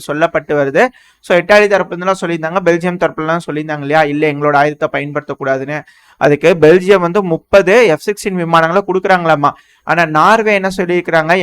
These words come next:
எங்களோட எஃப் சிக்ஸ்டீன் நீங்க எடுத்து பயன்படுத்திக்கலாம், ரஷ்யா நிலைகளை தாக்கிக்கலாம்னு சொல்லிட்டு. இந்த எஃப் சிக்ஸ்டீன் விமானங்கிறது அணு ஆயுதத்தை கூட சுமந்து கொண்டு போய் ரஷ்யா மேல போடக்கூடிய இது இருக்கு.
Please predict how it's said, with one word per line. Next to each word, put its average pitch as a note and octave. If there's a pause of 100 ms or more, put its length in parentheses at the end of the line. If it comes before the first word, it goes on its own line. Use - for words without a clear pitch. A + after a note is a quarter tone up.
எங்களோட E3
எஃப் D#3+
சிக்ஸ்டீன் F#3
நீங்க D#3
எடுத்து D#3
பயன்படுத்திக்கலாம், D#3+
ரஷ்யா D3
நிலைகளை D3
தாக்கிக்கலாம்னு C#3
சொல்லிட்டு. C3+
இந்த G3
எஃப் F3+
சிக்ஸ்டீன் A#3+
விமானங்கிறது F#3+
அணு F#3+
ஆயுதத்தை F#3+
கூட F#3
சுமந்து F3+
கொண்டு D#3+
போய் F#3
ரஷ்யா E3
மேல D#3+
போடக்கூடிய D3
இது C#3
இருக்கு. F3